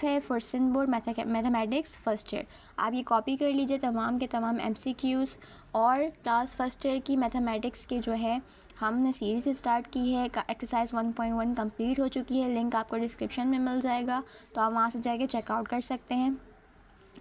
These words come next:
ठीक है, और भी मज़ीद वीडियोज़ अपलोड की जा रही हैं जिसके लिए आप हमारे चैनल को सब्सक्राइब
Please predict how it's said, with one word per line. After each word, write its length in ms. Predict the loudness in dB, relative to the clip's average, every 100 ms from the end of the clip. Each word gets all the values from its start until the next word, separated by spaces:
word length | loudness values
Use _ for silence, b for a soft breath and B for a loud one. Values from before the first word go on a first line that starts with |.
| -4
ठीक 180 | -2 0
है, 120 | -2 B B B B 4
और 220 | 8 8
भी 140 | 8 6
मज़ीद 320 | 6 4 2
वीडियोज़ 300 | 2 2 0
अपलोड 300 | 0 0 -2
की 120 | 0 2
जा 160 | 2
रही 100 | 2
हैं 80 | 2
जिसके 220 | 0 0
लिए 100 | 2
आप 100 | 2
हमारे 240 | 2 0 0
चैनल 240 | 0 0
को 60 | 0
सब्सक्राइब 420 | -2 -2 -2 0